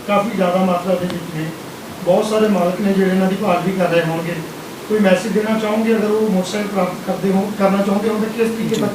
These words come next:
Speaker 1: ਪਹੁੰਚ ਕਰ ਸਕਦੇ?
Speaker 2: ਜੀ, ਮੈਂ ਮੀਡੀਆ ਨੂੰ ਜਿਹੜੇ ਸਾਡੇ ਕੋਲ ਟੋਟਲ ਉੱਨੀ ਮੋਟਰਸਾਈਕਲ ਰਿਕਵਰ ਹੋਏ ਆ, ਇਹਨਾਂ ਦੀ ਮੈਂ ਲਿਸਟ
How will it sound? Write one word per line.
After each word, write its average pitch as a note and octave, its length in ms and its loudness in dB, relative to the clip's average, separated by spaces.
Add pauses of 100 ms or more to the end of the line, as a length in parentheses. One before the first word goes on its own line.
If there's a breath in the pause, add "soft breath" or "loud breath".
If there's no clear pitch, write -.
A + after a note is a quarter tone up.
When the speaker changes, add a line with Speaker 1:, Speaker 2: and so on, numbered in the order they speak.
Speaker 1:
ਪਹੁੰਚ G3 240 0
ਕਰ F#3 80 0
ਸਕਦੇ? D#3+ 280 -4
Speaker 2:
ਜੀ, G#3 120 6
ਮੈਂ A3 280 8
ਮੀਡੀਆ G#3+ 380 4
ਨੂੰ A#3 340 8
ਜਿਹੜੇ G#3 220 6
ਸਾਡੇ G3+ 260 4
ਕੋਲ G#3 180 6
ਟੋਟਲ G#3+ 360 4
ਉੱਨੀ G#3+ 320 4
ਮੋਟਰਸਾਈਕਲ G#3 580 4
ਰਿਕਵਰ F#3 400 4
ਹੋਏ F#3 280 6
ਆ, G#3+ 120 6
ਇਹਨਾਂ G#3 320 2
ਦੀ G#3 100 2
ਮੈਂ G3+ 220 6
ਲਿਸਟ F#3+ 240 4